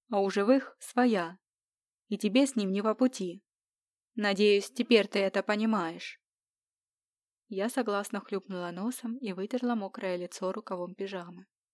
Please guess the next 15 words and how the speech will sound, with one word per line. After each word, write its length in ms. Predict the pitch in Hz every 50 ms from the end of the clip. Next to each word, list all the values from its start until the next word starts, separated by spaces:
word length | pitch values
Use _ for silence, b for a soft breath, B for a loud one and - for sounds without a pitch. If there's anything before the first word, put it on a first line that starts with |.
| _ _ _ _ _ _ _ _ _ _ _ _
Хочу 340 | - - 196 190 - - 262
ли 120 | 277 277
снова 460 | 269 - - 277 269 226 190 180 185
увидеться? 640 | 196 208 226 220 196 185 180 170 - - - 214 214 _ _ _ _ _ _ _ _ _ _ _ _ _
Конечно. 760 | - 220 220 220 214 196 175 170 - - - 220 202 202 _ _ _ _ _ _ _ _ _ _ _ _ _ _ _ _
А 140 | _ - 196
надо 340 | 190 180 190 214 254 247 214
ли? 240 | 180 175 185 190 _ _ _ _ _ _ _ _ _ _ _ _ _ _ _ _
Нет, 400 | - 202 202 196 175 170 - - - _ _ _ _ _ _ _ _ _ _ _
ни 140 | - 208 208
в 80 | 196 -
коем 340 | - 214 208 214 226 233 240
случае. 720 | - - 240 220 196 180 - - - - 190 190 190 - _ _ _ _ _ _ _ _ _ _ _ _ _ _ _ _ _ _ _ _
Дороги 420 | - 202 202 202 202 220 233 233 240
разошлись, 720 | 220 226 226 240 240 - - 254 247 214 180 - - _